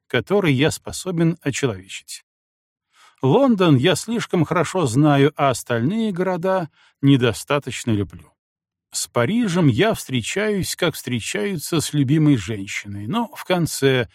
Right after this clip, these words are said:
когда все слова уже сказаны. "Эй, Париж, что ты там говоришь? Париж, скажи мне, что я люблю". Ответа нет, только старые стены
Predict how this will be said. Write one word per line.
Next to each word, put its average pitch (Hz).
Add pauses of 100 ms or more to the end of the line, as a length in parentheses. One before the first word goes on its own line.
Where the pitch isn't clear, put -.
(180)
когда 113
все 196
слова 113
уже 117
сказаны. 95 (1000)
"Эй, 220
Париж, 160 (140)
что -
ты 185
там 175
говоришь? 127 (420)
Париж, 139
скажи 127
мне, 165 (200)
что -
я 131
люблю". 101 (1000)
Ответа 190
нет, 139 (100)
только 139
старые 170
стены 202